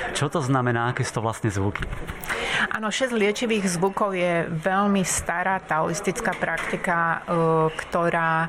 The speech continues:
Speaker 2: vychádza z toho, že človek prirodzene vydáva zo seba nejaké zvuky, napríklad keď ho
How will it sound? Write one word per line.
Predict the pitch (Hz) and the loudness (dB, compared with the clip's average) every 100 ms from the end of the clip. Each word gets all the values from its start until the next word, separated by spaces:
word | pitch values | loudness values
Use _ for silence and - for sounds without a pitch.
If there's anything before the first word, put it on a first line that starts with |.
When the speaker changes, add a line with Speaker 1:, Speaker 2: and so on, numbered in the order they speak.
| - | -2
Speaker 2:
vychádza | 180 180 214 185 | -2 0 0 0
z | 185 - | -2 0
toho, | 175 196 196 | 2 2 2
že | 180 180 170 170 - - - - | 2 2 2 0 -4 -4 -4 -4
človek | - 214 208 214 - | -2 0 2 0 -2
prirodzene | - 208 220 190 196 180 | 0 2 2 2 2 2
vydáva | 170 185 202 175 | 0 0 0 0
zo | 165 | -2
seba | 180 202 175 | -2 0 0
nejaké | 165 165 165 - | 0 0 0 0
zvuky, | 165 165 165 - 180 | 0 0 -2 0 0
napríklad | 156 160 - 151 156 - - | 0 -2 -4 -4 -4 -4 -2
keď | 151 | 2
ho | 165 | 2